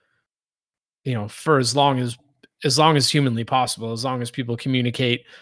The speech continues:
And especially, you know, he has a statue outside the Boston Marathon now. Uh, he, in running circles, he's known, you know, as a legend. And I, I mean, just, I, I could probably talk for the next four hours about him, but I'll,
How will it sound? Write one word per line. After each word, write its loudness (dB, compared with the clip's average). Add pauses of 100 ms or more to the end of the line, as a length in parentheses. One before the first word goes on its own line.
(300)
And 4
especially, 2
you 0
know, 2
he 2
has 0
a 0
statue 4
outside 2
the -6
Boston 0
Marathon 4
now. 0 (400)
Uh, 0
he, -2 (1700)
in 2
running 4
circles, 2
he's -4
known, 0 (340)
you 2
know, -6 (100)
as -6
a -8
legend. -2 (400)
And 2 (480)
I, -16 (120)
I 4
mean, 6
just, 4
I, 2
I -2
could -8
probably -2
talk -2
for -6
the -4
next -4
four -2
hours -2
about -6
him, -8
but -4
I'll, -4